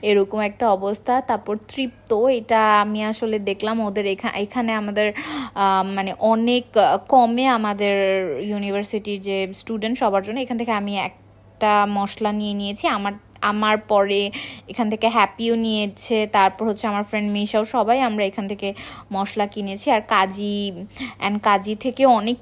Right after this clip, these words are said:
টি আমাদেরকে দিচ্ছে, অনেক ডিসকাউন্টে দিচ্ছে। আর যত পারছি ফ্লেভার আমরা ট্রাই করছি। আমি আসলে,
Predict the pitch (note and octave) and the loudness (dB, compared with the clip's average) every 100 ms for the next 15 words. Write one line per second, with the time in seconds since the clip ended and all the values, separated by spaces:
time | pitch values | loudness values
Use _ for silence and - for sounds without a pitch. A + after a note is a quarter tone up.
0 | - - B3 A#3+ G#3 G#3 G3+ G3+ F3+ G#3 | -8 -4 2 4 4 2 0 -2 0 0
1 | G3+ G3 G3 - C#4 B3+ G#3+ A3 G3+ G#3 | 0 -4 -8 -2 2 2 2 -2 -4 -6
2 | - A#3 A3+ A#3 B3+ A3+ G#3+ - C#4+ A3 | 0 2 2 2 0 -2 -6 0 2 2
3 | G#3 G3 G3+ G3+ B3 A#3+ G#3+ G#3 C#4 B3+ | 0 0 0 2 0 2 0 0 -6 -6
4 | A3+ F#3+ G3 G3 G3 G3+ G#3+ F#3 F#3+ F#3+ | -4 0 0 0 -2 -2 0 2 0 -2
5 | F#3+ F#3+ - D4 G#3 G3+ G#3 G#3+ G3+ G3 | -4 -4 -4 -2 -2 -4 -6 -4 -4 -4